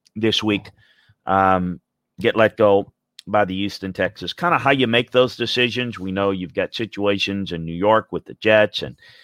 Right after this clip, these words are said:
Atlanta with Dan Quinn and Jets with Adam Gase and what they're thinking through and trying to figure that out. How do you, having been through that process of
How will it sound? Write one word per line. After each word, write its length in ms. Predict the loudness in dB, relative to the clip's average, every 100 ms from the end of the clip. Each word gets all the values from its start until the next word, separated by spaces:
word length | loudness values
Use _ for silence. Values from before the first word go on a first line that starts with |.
| _ _ -18
Atlanta 440 | -6 0 2 0
with 160 | -2 -6
Dan 260 | -6 -6 -8
Quinn 400 | -2 2 2 2
and 180 | -2 -10 _ _ -20 -20 -20 -2
Jets 280 | 2 2 2
with 120 | 0
Adam 240 | 0 2
Gase 420 | 2 4 4 0 -4
and 180 | -8 -10 _ _ _ _ _ _ _ _ -4
what 160 | -2
they're 140 | -2 -2
thinking 400 | 0 2 2 -2
through 320 | 2 2 2
and 160 | -2 -2
trying 240 | 0 2
to 80 | 0
figure 300 | -2 0 2
that 180 | 4 4
out. 240 | 4 2
How 160 | 2 4
do 60 |
you, 180 | 4 2 0 -20 -20 -2
having 260 | 0 0
been 220 | 0 -2 0
through 180 | 0
that 180 | 2 2
process 600 | 4 4 4 4 2 2
of 200 | 0 0